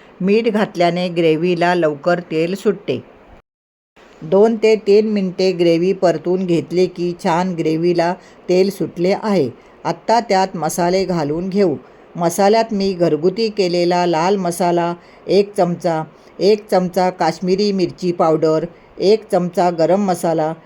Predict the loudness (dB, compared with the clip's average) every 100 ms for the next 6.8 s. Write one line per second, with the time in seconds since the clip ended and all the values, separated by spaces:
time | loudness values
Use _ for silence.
0 | -16 -2 0 0 0 0 0 0 0 0
1 | 0 -2 0 2 2 0 -4 -4 -4 -10
2 | -16 -2 2 2 2 0 0 0 0 0
3 | 0 0 0 -2 -6 -16 -6 2 4 2
4 | 2 0 0 -2 2 2 2 0 0 0
5 | 2 0 2 0 2 0 -2 -2 -2 -2
6 | 0 -2 -2 -8 -6 -2 0 0